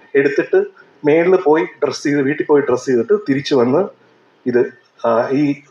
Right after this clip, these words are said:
പുതിയ, ആ, ആ, ഷർട്ട്, പാൻറ്റൊക്കെ ഇടുന്ന രീതിയായിരുന്നു. അങ്ങനെയുള്ള ജയേട്ടനാണ്. ഒരുപാട് പാട്ടുകൾ ജയേട്ടൻ്റെ കൂടെ ചെയ്യാൻ സാധിച്ചിട്ടുണ്ട്. നമുക്കറിയാം കല്ലായി കടവത്ത്, അല്ലെങ്കിൽ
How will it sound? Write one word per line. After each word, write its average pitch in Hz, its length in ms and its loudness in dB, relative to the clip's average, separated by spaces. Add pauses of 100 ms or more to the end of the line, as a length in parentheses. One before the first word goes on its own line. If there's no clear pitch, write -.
(100)
പുതിയ, 131 340 0 (480)
ആ, 120 60 0 (300)
ആ, 110 180 2
ഷർട്ട്, 139 520 0 (180)
പാൻറ്റൊക്കെ 127 340 0
ഇടുന്ന 117 500 0
രീതിയായിരുന്നു. 101 480 0
അങ്ങനെയുള്ള 151 500 0 (360)
ജയേട്ടനാണ്. 131 420 0
ഒരുപാട് 143 480 2
പാട്ടുകൾ 135 560 2
ജയേട്ടൻ്റെ 127 400 0
കൂടെ 127 160 2
ചെയ്യാൻ 120 300 0
സാധിച്ചിട്ടുണ്ട്. 120 640 -4 (540)
നമുക്കറിയാം 120 560 -2
കല്ലായി 117 240 2
കടവത്ത്, 110 600 0 (120)
അല്ലെങ്കിൽ 104 500 -2